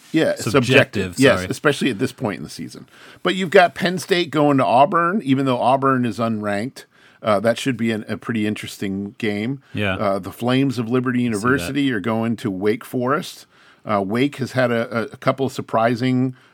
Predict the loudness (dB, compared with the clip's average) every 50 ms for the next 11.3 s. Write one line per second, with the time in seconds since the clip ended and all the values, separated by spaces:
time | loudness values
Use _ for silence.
0 | _ -4 -2 0 2 2 0 -2 -4 -10 -16 _ _ _ _ _ _ _ _ _
1 | _ _ 2 2 2 2 0 0 2 2 2 2 0 -2 -4 -6 -10 -8 -8 -8
2 | -6 -6 -4 -4 -2 -2 -4 -2 -2 0 -2 0 -2 -2 -4 -2 -2 -4 -4 -4
3 | -2 -4 -4 -4 -6 -4 -2 0 0 0 0 0 2 4 4 4 2 0 -2 -6
4 | -10 -14 _ -20 -20 -18 -10 -4 -2 0 0 0 0 -2 -2 0 0 0 0 0
5 | -2 -2 -4 -4 -8 -10 -6 -2 2 4 4 4 2 2 4 4 4 4 4 2
6 | 2 0 -2 -2 -2 -6 -8 _ _ _ _ _ -20 _ _ _ _ _ _ _
7 | -6 -2 0 2 2 4 4 2 2 2 2 2 2 4 4 2 2 2 0 0
8 | -2 -2 -4 -4 -4 -4 -4 -2 0 0 0 -2 -4 -10 -20 _ _ _ _ _
9 | _ _ -8 -4 -2 0 0 0 0 -2 -2 -4 -4 -4 -4 -2 -2 -4 -4 -4
10 | -4 -2 -2 -2 -2 -2 -4 -4 -4 -4 -6 -6 -6 -6 -6 -6 -6 -6 -6 -6
11 | -6 -4 -4 -2 -2 -4